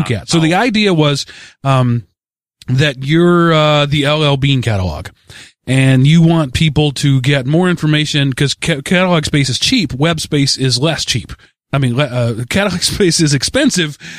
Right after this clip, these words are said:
Speaker 1: <laughs> web space is less expensive. There we go. Um, so you would put a barcode under a picture of a sweater in your L L Bean catalog that I could then c-, take over to my computer with this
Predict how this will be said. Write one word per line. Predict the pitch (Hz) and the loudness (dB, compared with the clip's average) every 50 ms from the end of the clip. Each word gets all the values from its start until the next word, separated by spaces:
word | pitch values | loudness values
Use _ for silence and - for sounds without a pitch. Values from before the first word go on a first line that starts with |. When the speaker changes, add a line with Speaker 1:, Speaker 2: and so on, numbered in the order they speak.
| 147 | -10
Speaker 1:
<laughs> | - 180 185 - | -6 -6 -4 -4
web | 214 190 160 151 214 196 180 | -2 -2 -2 -2 -2 -4 -4
space | 151 - - 160 151 151 - | -6 -4 -2 -2 -2 -2 -4
is | 143 127 | -4 -2
less | 147 165 170 151 - | 0 0 0 0 -2
expensive. | 127 - - 123 107 98 95 92 | -4 -2 -2 -2 -2 -2 -4 -2
There | 120 175 165 | -2 0 0
we | 120 95 | 0 -2
go. | 95 87 92 - - - - - - - - - | -4 -8 -10 -12 -16 -18 -16 -16 -16 -14 -6 -2
Um, | 151 143 135 131 127 131 _ _ - - - - - | 0 2 2 2 2 0 _ _ -18 -18 -16 -12 -6
so | - - 165 | -4 -2 0
you | 160 156 175 196 | 2 2 2 4
would | 185 190 165 - | 2 2 0 0
put | 190 196 180 | 0 0 0
a | 165 | 0
barcode | 151 143 180 220 269 240 - - 170 160 156 156 147 104 | 0 0 0 0 -2 -2 -2 0 2 4 4 2 2 0
under | 123 156 160 156 156 151 147 | -2 -2 0 0 0 0 0
a | 135 | 0
picture | - 180 - - 165 151 | 0 -2 -2 0 0 0
of | 139 123 | 2 0
a | 120 | 0
sweater | - - - 180 196 151 123 113 110 | 0 2 2 2 2 2 0 0 -2
in | 117 120 | -2 0
your | 117 117 120 | 0 2 2
L | 117 117 | 4 4
L | 113 110 | 2 2
Bean | 117 127 120 117 | 2 0 0 0
catalog | - 110 101 98 92 90 87 98 117 156 - - - - - - - | 0 0 0 0 2 0 0 0 0 -2 -6 -10 -16 -16 -12 -6 -2
that | 131 143 139 | 0 0 0
I | 151 165 | 0 0
could | - 170 151 143 | -2 -2 -2 0
then | 147 151 147 143 151 - - - - _ - - | 0 0 2 2 0 -2 -6 -10 -20 _ -14 -14
c-, | - - 143 | -14 -12 -6
take | - 190 196 202 180 - | -4 -2 -2 -2 0 0
over | 185 185 170 170 - | 2 2 2 2 2
to | - 160 | 2 2
my | 156 147 143 131 | 2 2 0 0
computer | - 147 143 - 196 214 202 156 139 131 | 0 0 0 2 2 2 4 4 4 4
with | 139 143 - | 2 2 2
this | - 151 139 - - - - - | 0 0 0 0 -2 -4 -6 -8